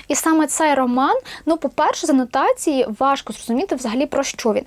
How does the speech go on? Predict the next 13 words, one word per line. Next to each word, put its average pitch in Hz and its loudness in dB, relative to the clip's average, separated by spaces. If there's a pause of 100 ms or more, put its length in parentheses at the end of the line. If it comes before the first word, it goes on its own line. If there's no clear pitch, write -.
(360)
Але 240 2
що - 0
я 226 0
про 233 0
нього 220 -2
знаю, 381 0
так 269 -2
це 262 0
те, 277 -2
що - -8
у 240 2
нас 311 0
тут 277 0